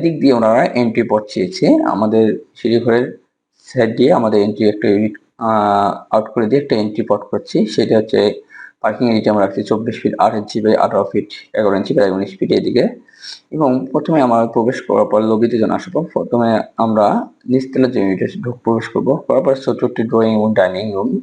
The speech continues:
এটাই ড্রয়িং, এটাই ডাইনিং। একটি কমন টয়লেট রাখা হয়েছে এখানে, নয় ফিট সাত ইঞ্চি by চার ফিট একটা কমন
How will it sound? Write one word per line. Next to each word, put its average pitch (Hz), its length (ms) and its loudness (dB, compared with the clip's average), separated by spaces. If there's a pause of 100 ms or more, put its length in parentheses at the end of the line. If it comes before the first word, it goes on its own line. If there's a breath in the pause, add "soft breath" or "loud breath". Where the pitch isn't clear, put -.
এটাই 107 320 2
ড্রয়িং, 107 280 4
এটাই 110 220 2
ডাইনিং। 92 220 0 (600 loud breath)
একটি 123 140 -6
কমন 120 360 0
টয়লেট 123 260 2
রাখা 110 180 2
হয়েছে - 240 -2 (280)
এখানে, 107 240 2 (100)
নয় 107 140 2
ফিট 110 180 -4
সাত 104 160 2
ইঞ্চি 110 200 -4
by 117 140 2
চার 104 160 2
ফিট 104 100 -6
একটা 107 220 -4
কমন 101 200 0